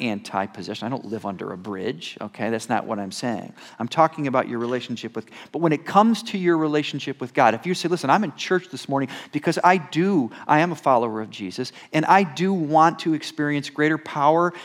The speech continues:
in my life. I want to experience Christ likeness," whatever word, I want to grow as a Christian. That's a value to me. If that's true, what I'm saying to you is this.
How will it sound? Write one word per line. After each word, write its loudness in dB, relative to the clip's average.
in -2
my 4
life. 6
I 2
want 2
to -2
experience -4
Christ 2
likeness," 2
whatever 0
word, -2
I 10
want 6
to 4
grow 6
as 0
a -6
Christian. -2
That's 6
a 2
value 6
to -8
me. -4
If 4
that's 6
true, 2
what 4
I'm 6
saying 0
to -2
you 2
is -2
this. 0